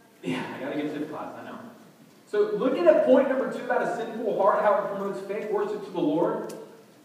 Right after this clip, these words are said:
here's something really sobering, and here's something that's really awesome. God doesn't need you. God doesn't depend on you. And if you, and if I were to die tomorrow, the gospel is gonna flourish.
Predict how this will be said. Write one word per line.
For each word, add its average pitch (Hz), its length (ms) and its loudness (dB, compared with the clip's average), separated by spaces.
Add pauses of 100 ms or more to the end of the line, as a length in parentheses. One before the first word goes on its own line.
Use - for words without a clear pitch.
(320)
here's 285 260 2
something - 440 0
really 185 280 -2
sobering, 180 540 0
and 165 160 -6
here's 202 220 -4
something 190 240 -6
that's 165 260 -6
really 156 200 -6
awesome. - 520 -6 (800)
God - 320 -2
doesn't - 400 -6
need - 300 -8
you. 202 320 -14 (960)
God 156 340 -2
doesn't - 300 -6
depend 151 540 -10
on 175 320 -6
you. 202 440 -10 (840)
And 135 100 -10
if 127 200 -14
you, 151 200 -16
and 127 100 -10
if 123 100 -14
I - 160 -2
were 185 120 -2
to - 120 -4
die 151 380 -2 (120)
tomorrow, 165 500 -2
the 127 60 -8
gospel 135 580 -6
is 143 80 -10
gonna 127 180 -8 (100)
flourish. - 340 -12